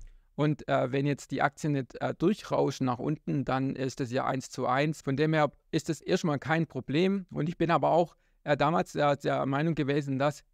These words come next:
die Aktie sich erholen sollte. Deshalb hatte ich damals einfach die Entscheidung getroffen, ich warte jetzt bis zum neunzehnten noch, also wann, äh, zu diesem Zeitpunkt, wenn die Option theoretisch ausgelaufen wäre, und dann entscheide ich, was ich mit der Position mache.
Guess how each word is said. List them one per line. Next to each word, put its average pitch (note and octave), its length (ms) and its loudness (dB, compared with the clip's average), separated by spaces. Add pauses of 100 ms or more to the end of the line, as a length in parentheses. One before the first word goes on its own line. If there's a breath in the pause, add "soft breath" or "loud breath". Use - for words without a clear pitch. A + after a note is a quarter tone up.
die C#3 120 -2
Aktie - 280 -2
sich C#3+ 240 -6
erholen C#3 400 0
sollte. D#3 380 2
Deshalb C#3+ 320 -2
hatte C#3+ 160 0
ich C#3 100 -8
damals D3 340 -2
einfach C#3+ 220 -2
die C#3+ 100 -6
Entscheidung C#3 460 0
getroffen, D3+ 480 -2 (600)
ich C#3+ 420 0
warte C#3+ 340 2
jetzt D#3 240 -4
bis E3+ 180 -2
zum B2+ 300 -2
neunzehnten F#3 640 2
noch, F#3+ 160 2
also - 320 -2
wann, C3+ 300 -2
äh, B2+ 320 0
zu - 120 -8
diesem B2 240 -4
Zeitpunkt, C#3 380 0
wenn C3+ 140 -2
die C3 100 -2
Option - 460 -2
theoretisch C3+ 400 -2
ausgelaufen D3+ 640 0
wäre, C#3 260 0
und B2+ 80 -2
dann C#3 100 0
entscheide C3+ 400 0
ich, A#2+ 80 -4
was - 180 -2
ich B2 60 -8
mit C3 160 -4
der C3 80 2
Position B2+ 560 -4
mache. D3 240 0